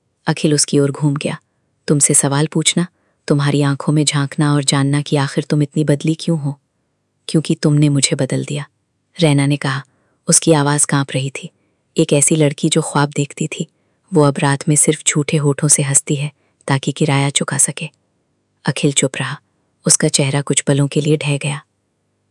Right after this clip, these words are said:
"मैं जानता हूँ," उसने कहा, "मैंने बहुत कुछ बर्बाद किया है, लेकिन मैं खुद भी उस बर्बादी में फंसा हूँ, रहना। हर बार जब तुम्हें देखता हूँ, मुझे वो सारी रातें याद आती हैं, जब तुम्हें तकलीफ देकर खुद को ताकतवर समझता था।"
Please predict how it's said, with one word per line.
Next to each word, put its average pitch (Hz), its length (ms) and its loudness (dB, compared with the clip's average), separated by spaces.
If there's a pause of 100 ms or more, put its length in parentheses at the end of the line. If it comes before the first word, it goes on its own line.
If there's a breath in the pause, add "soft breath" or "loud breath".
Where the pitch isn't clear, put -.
(180)
"मैं 143 100 4
जानता 135 380 2
हूँ," 139 160 -4 (500)
उसने 143 240 2
कहा, 143 280 -4 (500)
"मैंने 147 180 6
बहुत 143 280 -2
कुछ - 240 0
बर्बाद 139 340 -2
किया 135 240 -2
है, 139 160 -6 (520)
लेकिन 143 260 2
मैं 143 100 2
खुद 143 260 0
भी 156 100 0
उस 147 180 2
बर्बादी 139 380 2
में 143 180 2
फंसा - 240 0
हूँ, 143 160 0
रहना। 143 260 -4 (560)
हर 147 160 2
बार 143 220 2
जब 139 220 0
तुम्हें 139 220 0
देखता 135 320 -4
हूँ, 139 160 -4 (440)
मुझे 151 200 4
वो 151 100 4
सारी 143 340 2
रातें 143 280 0
याद 139 260 0
आती 135 240 -4
हैं, 151 140 -4 (420)
जब 147 200 4
तुम्हें 147 220 2
तकलीफ 147 420 -2
देकर 143 260 0
खुद - 200 -4
को - 120 -2
ताकतवर 139 460 -2
समझता 135 480 0
था।" - 160 -12